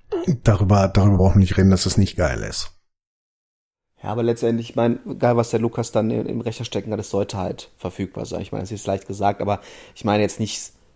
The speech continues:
Speaker 2: auf gut Dünken für eine Vorbestellung und hoffen, das soll erscheinen
Speaker 1: Nein,
Speaker 2: kann, sondern
Speaker 1: um Gottes Willen.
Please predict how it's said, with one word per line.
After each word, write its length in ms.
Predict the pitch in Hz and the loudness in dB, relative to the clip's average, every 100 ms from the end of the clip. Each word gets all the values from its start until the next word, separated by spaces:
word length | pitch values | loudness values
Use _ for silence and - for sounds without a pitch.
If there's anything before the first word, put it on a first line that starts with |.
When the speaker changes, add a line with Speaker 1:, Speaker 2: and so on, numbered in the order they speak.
| _ - | _ 0
Speaker 2:
auf 360 | 101 - - | 0 0 -10
gut 260 | - 117 - | -6 -6 0
Dünken 460 | 117 117 - 110 | 2 2 2 0
für 160 | 107 120 | 0 -2
eine 120 | 110 | -2
Vorbestellung 680 | - 117 120 117 120 113 113 | 2 2 2 2 2 2 2
und 100 | 98 | 0
hoffen, 280 | 113 - 117 | 0 0 2
das 220 | 110 - | 2 2
soll 220 | 113 107 - | 4 4 2
erscheinen 460 | 104 - 104 107 | -2 0 4 6
Speaker 1:
Nein, 240 | 101 98 107 | 8 8 8
Speaker 2:
kann, 40 | |
sondern 360 | 104 104 104 120 | 8 6 6 6
Speaker 1:
um 60 | |
Gottes 360 | 104 110 110 - | 8 6 4 4
Willen. 300 | 98 95 | 6 6